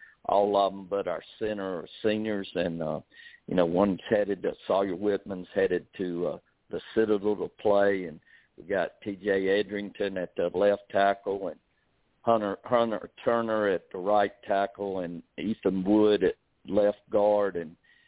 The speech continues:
and then we got Johan Oregon at center, and he's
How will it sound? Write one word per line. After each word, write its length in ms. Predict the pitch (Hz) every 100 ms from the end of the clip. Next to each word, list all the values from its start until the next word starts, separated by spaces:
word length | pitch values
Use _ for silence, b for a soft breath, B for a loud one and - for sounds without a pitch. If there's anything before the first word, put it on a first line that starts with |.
| b -
and 140 | 92
then 160 | 95 95
we 120 | 92
got 340 | 95 95 -
Johan 640 | 98 101 98 104 104 98 92 -
Oregon 680 | 101 101 95 98 92 95 90
at 140 | 85 _ _ -
center, 360 | 107 104 95
and 140 | 82 78
he's 200 | 98